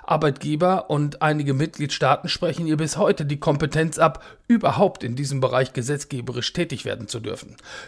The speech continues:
Zudem existieren in der E U zwei unterschiedliche Systeme zur Festlegung von Lohnuntergrenzen, die von den Mitgliedstaaten, in denen sie angewendet werden, sehr hartnäckig verteidigt werden.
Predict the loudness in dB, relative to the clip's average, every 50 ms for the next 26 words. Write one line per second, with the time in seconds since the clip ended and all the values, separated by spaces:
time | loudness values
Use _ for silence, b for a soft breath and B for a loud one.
0 | B -4 0 4 6 6 6 4 0 -2 -2 -2 -2 -2 -2 0 0 0 2 2
1 | 2 2 4 4 4 4 4 2 0 0 0 0 -2 -2 0 2 4 4 6 6
2 | 4 4 4 4 2 2 0 -2 -2 -2 -2 -2 0 0 0 -2 -2 0 0 2
3 | 2 2 0 -2 -2 -4 -6 -4 0 0 0 0 -2 -2 -2 -2 2 2 2 0
4 | 2 0 0 0 2 2 2 2 2 0 0 2 4 2 2 2 0 -2 -2 -2
5 | -6 -6 -8 -8 B B B B B -6 -4 -2 0 0 2 2 2 2 2 2
6 | 2 2 2 2 2 4 4 6 6 4 4 2 -2 0 0 0 0 0 0 -2
7 | -2 -4 -2 0 0 0 2 0 0 0 0 2 2 0 0 0 0 0 0 0
8 | -2 -2 -2 0 2 4 4 4 4 4 2 2 2 0 -4 -8 -8 -8 -8 -6
9 | -2 -2 -2 -2 0 0 0 0 -2 -4 -8 -6 -6 -6 -6 -6 -12 -20